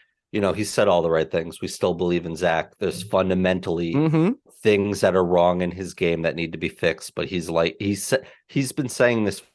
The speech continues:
Speaker 1: for weeks, Saleh. He's light years ahead of where he was last year.
Speaker 2: Yeah, I
Speaker 1: I,
Speaker 2: mean, it's
Speaker 1: I get it. I
Speaker 2: sometimes
Speaker 1: wouldn't
Speaker 2: it takes
Speaker 1: to
Speaker 2: people time to evolve. It,
Speaker 1: Yeah,
Speaker 2: it, it
Speaker 1: and
Speaker 2: really,
Speaker 1: to
Speaker 2: it
Speaker 1: your
Speaker 2: really
Speaker 1: first
Speaker 2: does.
Speaker 1: point, though, to your first point of you could lose people that way,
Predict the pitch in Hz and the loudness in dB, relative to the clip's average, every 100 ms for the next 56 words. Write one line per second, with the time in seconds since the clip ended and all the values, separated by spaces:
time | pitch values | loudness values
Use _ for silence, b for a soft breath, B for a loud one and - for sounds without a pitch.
0 | _ _ - 82 82 - - 82 87 82 | _ _ -2 -2 -2 -6 -6 -2 -2 -4
1 | b b - 87 92 90 92 90 85 78 | b b -8 -6 0 0 0 -2 0 0
2 | 82 80 82 76 82 80 76 76 82 - | 0 0 -2 -2 -4 -8 -8 -8 -10 -10
3 | - - - _ _ _ _ _ _ _ | -16 -18 -20 _ _ _ _ _ _ _
4 | - 196 226 - 95 123 123 110 104 87 | -4 -2 0 0 2 4 2 2 0 -2
5 | - b b - 123 156 156 156 160 160 | -4 b b -2 2 4 6 6 4 2
6 | 151 147 180 185 180 185 202 190 214 214 | 0 2 2 2 4 4 2 2 2 2
7 | 98 - 120 247 123 - 127 175 165 165 | 0 -2 2 4 2 -2 2 4 4 0
8 | 214 214 147 226 156 110 175 180 180 85 | 2 2 2 2 2 2 2 2 0 -6
9 | - _ _ - 135 131 104 135 151 - | -8 _ _ -6 0 0 2 0 0 0
10 | 135 123 110 - 90 90 90 - - _ | 2 2 0 -2 0 0 -2 -10 -20 _
11 | _ 98 101 117 98 98 107 - 143 139 | _ -8 -6 -2 2 4 2 0 -4 0
12 | 131 147 - 165 170 | 2 2 2 0 -2